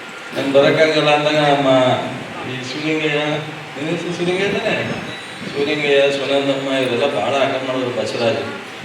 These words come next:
So ಆಯಿತು ಅಂತ ಹೇಳಿದೆ. ಆಮೇಲೆ ನಮ್ಮ ಸತೀಶ್ ಅವರು,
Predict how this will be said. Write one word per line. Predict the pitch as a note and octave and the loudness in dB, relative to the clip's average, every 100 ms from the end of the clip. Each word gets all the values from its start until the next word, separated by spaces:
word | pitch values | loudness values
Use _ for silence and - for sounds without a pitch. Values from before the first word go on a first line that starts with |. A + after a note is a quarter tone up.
| - - - - | -14 -14 -14 -10
So | E3 C#3 C3 C3 B2+ | -6 -2 -2 2 2
ಆಯಿತು | B2 C#3+ C#3+ C#3 | 2 2 2 2
ಅಂತ | C#3 | 4
ಹೇಳಿದೆ. | B2+ B2+ C3 | 4 4 4
ಆಮೇಲೆ | C3 C3+ | 4 4
ನಮ್ಮ | C3+ C3+ | 6 4
ಸತೀಶ್ | A#2+ C#3+ E3 E3 E3 | 4 4 4 4 6
ಅವರು, | C#3+ C3 - B2 B2 | 6 6 4 0 -4